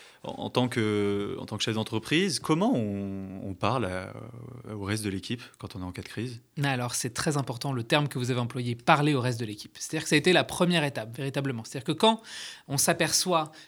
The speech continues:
Speaker 2: euh, que, euh, il y a un changement de braquet à
Speaker 1: Ouais.
Speaker 2: effectuer,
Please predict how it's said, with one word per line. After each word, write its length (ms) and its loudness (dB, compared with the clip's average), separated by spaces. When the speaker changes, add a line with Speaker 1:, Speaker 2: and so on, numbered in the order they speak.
Speaker 2:
euh, 500 -2
que, 380 4
euh, 240 -4
il 80 -6
y 80 -2
a 60 0
un 120 0
changement 480 0
de 100 -2
braquet 600 2
à 80 2
Speaker 1:
Ouais. 60 2
Speaker 2:
effectuer, 580 0